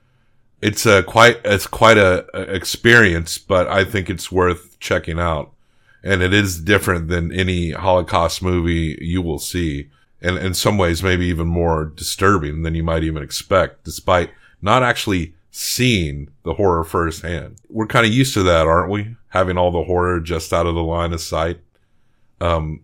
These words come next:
in our own little zones of interest, the suffering around us. You know, what are we gonna do about it? I don't know. Check the show notes for links and other places to, to find us.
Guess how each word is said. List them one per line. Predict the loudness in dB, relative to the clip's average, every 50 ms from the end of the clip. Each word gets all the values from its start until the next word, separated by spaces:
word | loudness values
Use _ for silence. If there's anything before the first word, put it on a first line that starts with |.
| _ -6
in | -4 0
our | 0 0 2 2
own | 0 0 0
little | 0 -2 -2 -2 -4 -4 -6 -10 -10
zones | -6 -4 -2 -2 -2 -4 -4
of | -6 -6 -4
interest, | -6 -6 -6 -4 -6 -6 -6 -8 -12 -10 -10
the | -10 -8
suffering | -4 -2 0 -2 -2 -2 -4 -4 -4 -4 -6
around | -8 -8 -6 -6 -4 -4 -4 -6 -6 -6 -6
us. | -8 -8 -10 -14 -18 _ _
You | -6 -4
know, | -2
what | -2 0 0
are | 0 0
we | 0 -2
gonna | -2 -2 -2 0
do | 0 0 0
about | 0 0 -4 -6 -6 -8
it? | -12 -16 _ _ _ _ _ _ _ _ _ _ _ _ _ _ _ _ _ _ _ -14
I | -12
don't | -10 -8 -8 -8
know. | -10 -10 -12 -16 _ _ _ _ _ _ -20 -20 _ _ _ _ _ _ _ _ _ _ _ _ _
Check | 0 0 2 2
the | 2 2
show | 6 8 8 8
notes | 8 8 6 2
for | 2 2
links | 2 2 0 0 0
and | 2 2
other | 2 2 2 2
places | 2 2 2 2 0 -2 -6 -4
to, | -4 -2 -2 0 0 -2 -4 -6 -10 -12
to | -12 -4
find | 0 0 2 2 2 0
us. | -2 -4 -6 -12 -16 -18